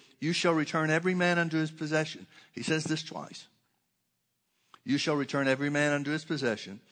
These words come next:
And if thou shalt sell anything unto thy neighbor, or buyest aught of thy neighbor's hand, you shall not oppress one another. According to the number of years after the jubilee, thou shalt buy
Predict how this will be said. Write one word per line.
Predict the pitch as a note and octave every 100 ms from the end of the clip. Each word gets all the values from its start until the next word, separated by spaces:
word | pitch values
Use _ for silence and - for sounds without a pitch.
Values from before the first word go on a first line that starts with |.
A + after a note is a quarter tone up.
| - - - - -
And | D3
if | D#3+ D#3+
thou | E3+ E3
shalt | - E3+ D3+ B2
sell | - - G3+ G#3 F#3 - - _ -
anything | D#3+ D3+ D3+ D3+ D3+
unto | C#3 C3+
thy | C3+
neighbor, | C3+ D#3 E3+ G#2 G2+ - _ _ _ _ _ _ -
or | B2+
buyest | C3 D3 E3 E3+ D#3+
aught | D#3+ E3
of | D#3
thy | D3 D3
neighbor's | D3+ D3+ D#3 -
hand, | D3+ A2 A2 B2 - _ _ _ -
you | C#3+
shall | D3 D#3
not | D3+ D3+
oppress | C#3+ - G3+ F3+ -
one | D3+ D3+
another. | D3+ B2 G#2 - _ _ _ _ _ _ _ _ _ _ -
According | - A2 D#3 D#3 C#3+
to | C3
the | A#2+
number | C#3+ F3+
of | F#3+ E3+
years | C#3+ C#3 D3+ D#3+ - - - - -
after | B2+ C#3+ C#3
the | B2
jubilee, | A#2 G3+ A3 E3 D3+ E3+ - - _ _
thou | C3+ D3
shalt | D#3 D3+ C#3 A#2+
buy | D#3 F3+ G3 G#3